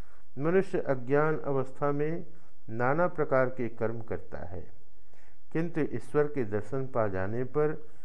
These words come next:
फिर उसे वे कर्म अच्छे नहीं लगते। तब उसे ईश्वर की सेवा छोड़ दूसरे काम करने में रुचि नहीं आती।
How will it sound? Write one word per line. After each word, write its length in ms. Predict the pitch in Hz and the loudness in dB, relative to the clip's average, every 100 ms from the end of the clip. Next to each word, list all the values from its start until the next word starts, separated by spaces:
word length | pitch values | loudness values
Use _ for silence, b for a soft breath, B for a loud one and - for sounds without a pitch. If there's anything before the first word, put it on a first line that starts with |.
| b b | b b
फिर 120 | 180 | 0
उसे 280 | 185 - 151 | 2 2 2
वे 160 | 127 120 | 2 2
कर्म 340 | 127 131 131 - | 2 0 0 -2
अच्छे 340 | 98 - 120 | -2 -2 -2
नहीं 260 | 110 92 110 | -2 -2 -2
लगते। 640 | 90 - - 67 - b b b b b b b - | -2 -2 -2 -2 -2 b b b b b b b 2
तब 140 | 170 | 4
उसे 280 | 185 180 156 | 4 2 0
ईश्वर 320 | 135 - 165 | 0 0 0
की 220 | 160 160 | 0 0
सेवा 440 | 139 - 120 127 135 | -2 0 2 2 2
छोड़ 420 | 131 - 110 110 107 - b b b - | 0 0 0 0 -2 -2 b b b -2
दूसरे 380 | 131 160 - 131 | 0 0 2 0
काम 340 | - 117 110 104 | 2 2 0 0
करने 380 | 117 110 120 | 0 0 0
में 160 | 120 107 | 0 0
रुचि 320 | 95 92 120 | 0 0 -2
नहीं 320 | 110 92 113 127 | 0 0 0 0
आती। 480 | 98 - 82 80 | 0 -2 -2 -2